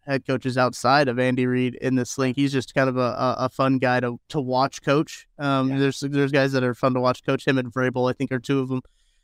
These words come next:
Speaker 1: Um, but I think that
Speaker 2: Vrabel's a good
Speaker 1: the
Speaker 2: one. That's a good
Speaker 1: Yeah.
Speaker 2: pull.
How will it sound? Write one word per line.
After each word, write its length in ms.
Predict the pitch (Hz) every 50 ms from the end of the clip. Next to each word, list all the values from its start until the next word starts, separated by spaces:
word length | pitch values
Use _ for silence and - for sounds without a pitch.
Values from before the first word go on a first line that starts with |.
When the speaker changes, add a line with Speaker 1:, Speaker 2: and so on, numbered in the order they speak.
| _ _ _ -
Speaker 1:
Um, 300 | 135 131 127 127 123 123
but 180 | 117 127 - 139
I 100 | 139 135
think 260 | - - 156 151 - _
that 180 | - 143 135 - _ _
Speaker 2:
Vrabel's 300 | - 180 185 180 196 190
a 80 | 180 180
good 160 | 135 147 143
Speaker 1:
the 60 | 165
Speaker 2:
one. 140 | 151 123 107 - _ _ _ _ -
That's 180 | - 165 -
a 60 | 160 165
good 140 | 151 160
Speaker 1:
Yeah. 160 | 165 175 165 143
Speaker 2:
pull. 180 | 127 107 -